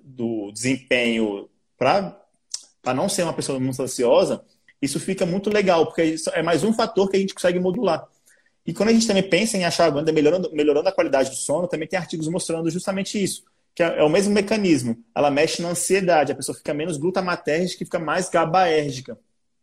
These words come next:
Então começa por aí. Quando a pessoa ela tá menos ansiosa, ou quando a pessoa tá mais ansiosa, ela acaba dormindo menos, porque demora mais pra pegar no sono. E quando ela pe-, dorme menos,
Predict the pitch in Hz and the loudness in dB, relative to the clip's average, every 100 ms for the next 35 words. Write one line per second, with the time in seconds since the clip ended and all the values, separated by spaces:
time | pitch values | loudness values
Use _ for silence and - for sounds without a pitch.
0 | _ - 135 151 151 139 180 190 139 - | _ -10 -8 -6 -6 -4 -2 0 0 -2
1 | _ _ _ _ 175 233 285 240 - 170 | _ _ _ _ 2 2 4 2 4 6
2 | 143 127 - _ 143 147 156 156 156 226 | 6 4 0 _ 2 2 0 -4 -4 -2
3 | 113 - - 120 107 170 185 131 95 127 | -2 -4 -2 0 2 2 0 -4 -6 -4
4 | 151 160 156 160 139 160 202 196 160 156 | -4 -4 -6 -8 -4 -4 -4 -4 -4 -2
5 | 143 143 151 160 160 156 165 180 151 147 | -2 -4 -2 0 0 -2 -4 -4 -2 -4
6 | 202 - _ _ _ 180 190 190 226 208 | -6 -12 _ _ _ -2 2 4 2 0
7 | 208 208 214 196 214 - 175 143 127 - | -4 -6 -6 -4 -4 -4 -6 -6 -8 -14
8 | _ - 185 240 285 - - 135 170 196 | _ -6 0 2 0 0 -4 2 4 4
9 | 151 127 175 135 | 0 0 -2 -6